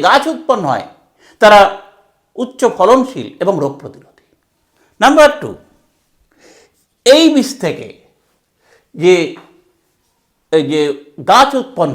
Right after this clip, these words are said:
হয়, সেই গাছে সাধারণত অধিক শাখা প্রশাখাযুক্ত এবং সুগঠিত মূলতন্ত্র থাকে। সুতরাং এই বীজ থেকে উৎপন্ন গাছ কি?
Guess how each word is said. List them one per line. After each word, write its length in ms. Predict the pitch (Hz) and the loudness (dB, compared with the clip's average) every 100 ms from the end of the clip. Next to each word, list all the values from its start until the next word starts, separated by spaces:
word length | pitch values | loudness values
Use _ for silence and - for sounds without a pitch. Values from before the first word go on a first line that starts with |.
| 110 | -10
হয়, 140 | 101 _ _ _ _ _ _ _ | -18 _ _ _ _ _ _ _
সেই 180 | 269 294 165 | 2 4 2
গাছে 260 | 135 - 117 - _ _ _ _ _ | 0 -4 -18 -20 _ _ _ _ _
সাধারণত 540 | - 220 302 320 285 196 127 - - _ 233 | 0 2 2 -2 -2 -2 -4 -6 -18 _ 2
অধিক 220 | 254 320 - - | 4 4 -2 -2
শাখা 260 | 247 - - | -2 -2 -6
প্রশাখাযুক্ত 680 | 233 - 180 190 160 135 - 101 - _ _ _ _ - | -6 -6 -4 -4 -6 -10 -10 -10 -14 _ _ _ _ 0
এবং 140 | 208 254 - | 2 4 0
সুগঠিত 400 | 233 180 226 240 262 160 | -4 2 2 2 -6 -6
মূলতন্ত্র 500 | 143 120 143 131 127 117 | -8 -8 -10 -10 -12 -14
থাকে। 200 | 131 - _ _ _ _ _ _ - | -18 -20 _ _ _ _ _ _ -2
সুতরাং 240 | 226 131 95 - _ _ _ - | 2 0 -2 -18 _ _ _ 0
এই 160 | 262 302 | 2 2
বীজ 140 | 233 - - | -4 -8 -4
থেকে 240 | 180 160 147 143 254 | -4 -4 -6 -6 -10
উৎপন্ন 380 | 247 - 214 160 120 | -8 -2 -2 0 2
গাছ 240 | 131 151 147 - _ _ _ _ _ | 4 4 2 -8 _ _ _ _ _
কি? 160 | 160 | -2